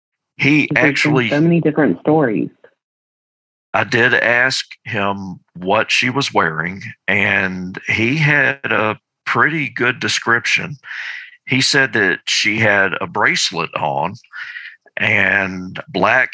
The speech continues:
Speaker 1: and brown slide shoes that had an orange strap that went around the back of the ankle.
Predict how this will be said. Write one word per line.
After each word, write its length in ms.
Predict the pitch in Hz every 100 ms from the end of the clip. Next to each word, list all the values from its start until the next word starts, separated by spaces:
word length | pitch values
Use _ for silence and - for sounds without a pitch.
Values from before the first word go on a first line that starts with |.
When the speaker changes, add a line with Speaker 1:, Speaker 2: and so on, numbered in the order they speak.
| -
Speaker 1:
and 200 | 113 87
brown 600 | 95 101 104 98 98 98 110 -
slide 720 | - - - 113 135 131 113
shoes 840 | - - 87 71 71 - - - - _ _
that 180 | 104 87
had 280 | 104 104 95
an 140 | 85
orange 420 | 76 95 120 110
strap 580 | - - 117 101 85 80 _ -
that 220 | 98 82
went 340 | 92 98 95 - 82 85
around 360 | 85 92 90
the 80 | 82
back 300 | 76 87 85
of 80 | 82
the 120 | 80
ankle. 460 | 82 82 - -